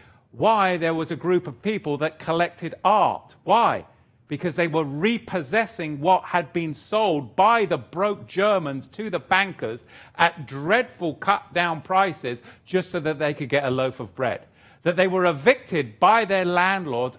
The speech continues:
out of their houses and onto the streets. And this,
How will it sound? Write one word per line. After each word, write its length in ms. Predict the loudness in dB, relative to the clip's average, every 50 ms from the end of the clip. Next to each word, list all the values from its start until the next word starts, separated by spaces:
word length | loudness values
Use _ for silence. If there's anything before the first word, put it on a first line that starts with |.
| -6 2
out 320 | 4 4 4 4 2 0 0
of 300 | 0 0 0 -2 -4 -2
their 260 | 0 2 2 2 0
houses 760 | 0 0 2 2 4 4 2 0 -2 -4 -6 -6 -6 -8 -12 -20 -20 -20 -10 -4
and 180 | -2 -2 -2 0 0
onto 340 | 0 0 2 0 -2 -6 -6
the 140 | -6 -6 -8
streets. 720 | -10 -12 -8 -6 -4 -4 -4 -6 -10 -16 -20 -20 -20 _ _ _ _ _ _ _ _ 0
And 360 | 0 0 0 -2 -4 -6 -2
this, 540 | 2 2 2 2 2 -2 -4 -8 -18 -20 -20